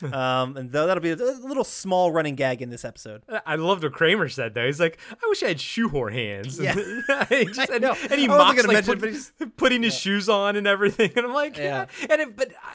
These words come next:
Speaker 1: it works because of how he's so pleased with himself. It's like, "Shoehorn hands." And then just, he's so happy with himself. I love that.
Speaker 2: Yeah, he is. Yeah.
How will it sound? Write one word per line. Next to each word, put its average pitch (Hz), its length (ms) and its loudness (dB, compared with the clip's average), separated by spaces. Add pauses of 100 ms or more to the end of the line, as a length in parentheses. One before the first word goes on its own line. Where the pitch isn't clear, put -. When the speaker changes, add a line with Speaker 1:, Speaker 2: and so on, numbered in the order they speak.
(220)
Speaker 1:
it 247 160 -8
works 220 300 -4
because 233 300 -2
of 202 100 -4
how 202 460 -2 (340)
he's 226 220 -6
so 320 160 -2
pleased 226 400 -2
with 165 120 -6
himself. 135 500 -2
It's - 100 -20
like, 370 120 -8
"Shoehorn 302 480 0
hands." 120 360 -6
And 156 100 -6
then 160 120 -6
just, 170 180 -12
he's 175 120 -10
so 240 120 -2
happy 208 340 -6
with 120 160 -10
himself. 110 460 -10
I 147 60 -2
love 170 260 -4
that. 98 240 -16
Speaker 2:
Yeah, 135 80 -14
he 139 80 -10
is. 113 260 -16 (160)
Yeah. 131 220 -8